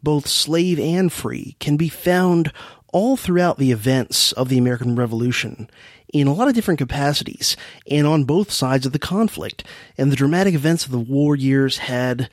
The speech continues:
significant, though definitely complex, effects on issues of slavery and race in different geographical regions.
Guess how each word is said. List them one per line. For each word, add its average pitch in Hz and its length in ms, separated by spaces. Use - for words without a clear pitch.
significant, 156 960
though 127 500
definitely 160 360
complex, 139 1000
effects - 680
on 143 160
issues 147 500
of 123 140
slavery 131 720
and 143 280
race 123 460
in 139 200
different 123 400
geographical 123 720
regions. 120 680